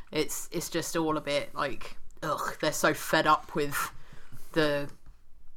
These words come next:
you know, the, the types of people that they have to deal with every day, and they ca-, permanently hang around with each other, and they talk about, uh, how they're gonna kill themselves and,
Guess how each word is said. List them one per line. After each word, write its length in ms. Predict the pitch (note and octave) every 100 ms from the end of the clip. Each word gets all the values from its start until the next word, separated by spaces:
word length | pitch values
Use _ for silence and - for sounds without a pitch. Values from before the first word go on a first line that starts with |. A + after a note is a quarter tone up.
| - - -
you 100 | D#3+
know, 160 | D#3 D#3
the, 360 | D3+ D3 D3 E3
the 220 | D#3+ D3+
types 380 | - E3+ - C3+
of 80 |
people 280 | - E3 E3
that 140 | D3+ B2+
they 80 |
have 160 | D3 D3+
to 80 | D3+
deal 240 | F3 F3+
with 140 | F3 E3
every 200 | D#3+ D#3+
day, 360 | D#3+ D#3 D#3+
and 120 | D#3 D3+
they 140 | D3
ca-, 320 | - E3 - -
permanently 520 | F3 E3 E3 D3+ D3+
hang 240 | D#3+ D#3
around 300 | D3+ D3+ D3+
with 100 | D3
each 200 | C#3+ -
other, 540 | F#3 F#3+ F#3 F3 E3 D#3+
and 180 | D3+ D3
they 300 | D3 D3+ D3+
talk 280 | - D3 C#3+
about, 380 | D3+ D3 D3+ - - - - -
uh, 520 | - D3+ D3+ D3 D3 - -
how 280 | - E3 D#3+
they're 160 | D#3
gonna 180 | D3+ D3+
kill 260 | - F3 D#3+
themselves 840 | D#3+ D3+ - D#3 D#3 D#3 D3+ -
and, 400 | D3+ D3 D3 D3